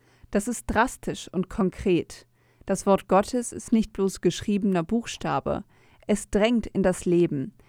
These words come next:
Es wird Leben für den Ausleger, Verkünder und Hörer sowie Leser. Es muss im Verkünder Gestalt annehmen.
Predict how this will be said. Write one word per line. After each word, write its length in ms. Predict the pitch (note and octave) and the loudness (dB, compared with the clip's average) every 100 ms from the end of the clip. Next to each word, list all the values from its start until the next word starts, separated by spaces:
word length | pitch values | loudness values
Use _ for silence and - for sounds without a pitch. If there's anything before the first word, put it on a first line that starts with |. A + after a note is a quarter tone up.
| _ - | _ -6
Es 180 | F#3 G3 | -4 0
wird 220 | F#3+ - | -2 2
Leben 300 | A3 A#3+ A3 | 0 2 0
für 160 | - | 0
den 160 | F3 E3 | -2 0
Ausleger, 720 | D3 F3+ - - G3 G3 F#3 - - - | 2 2 0 -2 0 2 0 -2 -20 -20
Verkünder 840 | - G3+ E3+ - A#3+ B3+ B3+ B3 - | 0 0 0 0 2 4 2 0 -4
und 220 | - F#3+ - | -2 0 4
Hörer 340 | A3 A#3 G3+ | 4 6 2
sowie 280 | F#3 F3 F#3 | 2 -2 0
Leser. 520 | E3 D#3+ D#3+ C#3 - _ _ _ _ | 2 2 2 -4 -6 _ _ _ _
Es 200 | F#3+ F3+ | 0 4
muss 200 | G#3+ A#3 | 4 4
im 160 | - G3+ | 2 -2
Verkünder 600 | - F#3+ - B3+ C4 A3 | 0 -2 2 2 4 0
Gestalt 520 | A3 - A3+ A3+ A3+ | -2 0 4 4 2
annehmen. 580 | C#3+ D3 A#2+ - - | -4 -2 -2 -4 -6